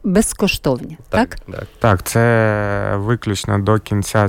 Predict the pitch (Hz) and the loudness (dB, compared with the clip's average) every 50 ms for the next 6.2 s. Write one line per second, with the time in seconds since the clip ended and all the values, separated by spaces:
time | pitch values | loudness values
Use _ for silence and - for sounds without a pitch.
0 | - - - - - 104 98 107 104 - - - 104 95 107 120 135 139 127 113 | 0 -6 -8 -2 -2 0 2 2 0 -2 -2 -4 -4 -2 0 0 2 2 0 0
1 | - - 101 101 101 101 98 95 98 - - - 110 110 - - 98 - - - | 0 0 0 2 2 0 0 0 -2 -2 -2 -2 -2 -4 -4 -6 -10 -10 -8 -6
2 | 98 95 95 92 - - 98 98 95 95 95 92 92 92 95 92 92 95 95 98 | -6 -4 -4 -6 -6 -4 0 2 2 2 2 2 2 2 2 2 2 2 2 2
3 | 101 98 - - 107 101 95 95 95 92 95 104 117 135 143 143 151 139 113 104 | 2 0 0 2 2 2 4 4 2 2 2 0 0 0 0 0 -2 -4 -4 -2
4 | 107 120 135 127 135 123 - - - - - 107 104 - - 101 98 - - 104 | -2 0 0 0 0 0 -2 -4 -4 0 2 2 2 2 2 0 0 0 0 0
5 | 101 101 101 98 95 95 95 95 - - - - 92 - - - - 101 98 95 | 2 2 2 0 0 -2 -4 -6 -6 -8 -10 -12 -12 -14 -14 -8 -2 0 2 4
6 | 95 95 95 | 4 4 2